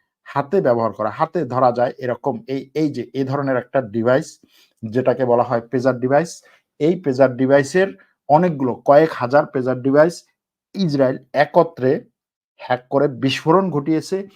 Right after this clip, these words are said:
এই বিস্ফোরণে অনেক মানুষ নিহত হয়েছে, হাজার হাজার হিজবুল্লাহর সদস্য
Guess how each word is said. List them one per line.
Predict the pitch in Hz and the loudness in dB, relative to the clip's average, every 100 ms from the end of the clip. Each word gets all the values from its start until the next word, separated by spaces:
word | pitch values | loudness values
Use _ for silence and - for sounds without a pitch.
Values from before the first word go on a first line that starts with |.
| _ _ _ | _ _ _
এই | 156 156 | -2 -2
বিস্ফোরণে | 151 139 - 151 160 | -2 -8 -8 -8 -6
অনেক | 101 120 120 | -10 -12 -10
মানুষ | 135 139 - | -8 -8 -8
নিহত | 151 156 165 | -6 -6 -4
হয়েছে, | 156 175 175 196 196 - _ - - | -4 -4 -2 -4 -4 -14 _ -20 -4
হাজার | 147 151 170 170 | 0 6 6 6
হাজার | 123 123 135 151 151 | 2 -2 4 4 2
হিজবুল্লাহর | 123 120 123 135 139 - | -4 -10 -6 -4 -4 -4
সদস্য | 123 117 - 135 | -10 -10 -8 -8